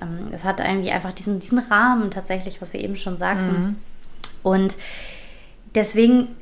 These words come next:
Speaker 1: hab ich festgestellt, auch wenn man zum Beispiel nicht geschminkt ist, aber die Augenbrauen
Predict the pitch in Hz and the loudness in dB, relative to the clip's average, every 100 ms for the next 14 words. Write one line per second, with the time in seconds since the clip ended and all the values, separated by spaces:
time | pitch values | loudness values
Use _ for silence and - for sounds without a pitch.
0 | - - - 214 233 - 233 233 233 - | -14 -14 -4 -2 -2 2 2 2 -2 0
1 | 190 190 185 202 196 202 - 190 190 202 | 0 0 0 2 2 0 -4 -2 -2 0
2 | 202 262 - 262 - 220 226 - 170 - | 4 4 4 0 0 0 -2 -4 -6 -6
3 | 185 185 202 - 262 277 226 208 208 202 | -6 -6 0 4 6 4 2 0 0 -2